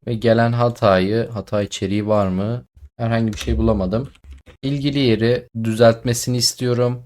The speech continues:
Hatta burada backend tarafında da ilgili sayfayı buraya gönderebilirim inceleyebilmesi, inceleyebilmesi için.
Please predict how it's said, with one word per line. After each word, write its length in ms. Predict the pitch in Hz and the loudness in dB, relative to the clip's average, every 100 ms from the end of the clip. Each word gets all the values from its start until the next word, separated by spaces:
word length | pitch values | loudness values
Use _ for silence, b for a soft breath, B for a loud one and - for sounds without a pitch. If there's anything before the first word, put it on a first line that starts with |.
| - | -2
Hatta 540 | 123 117 117 117 113 | -2 0 2 2 2
burada 320 | 113 107 113 | -2 0 0
backend 360 | 113 113 110 101 - | 2 0 0 -2 -2
tarafında 600 | 98 92 - 98 104 98 | -2 -2 -2 -2 0 2
da 280 | 110 120 - | 0 -2 -4
ilgili 680 | 117 113 107 98 113 120 - | 0 0 0 0 2 0 -4
sayfayı 800 | - - 113 107 - 98 104 120 | -8 2 2 2 -4 -4 -2 -4
buraya 220 | 104 104 110 | -2 -2 0
gönderebilirim 840 | 104 104 107 110 107 110 98 101 | 0 0 2 2 2 0 0 0
inceleyebilmesi, 920 | 95 95 95 92 92 92 - - 95 - | -2 0 -2 -2 -2 -4 -8 -16 -14 -6
inceleyebilmesi 880 | 101 95 95 95 92 92 90 - | -2 0 0 0 0 -2 -2 -6
için. 400 | 90 - 117 156 | -8 -4 -4 -4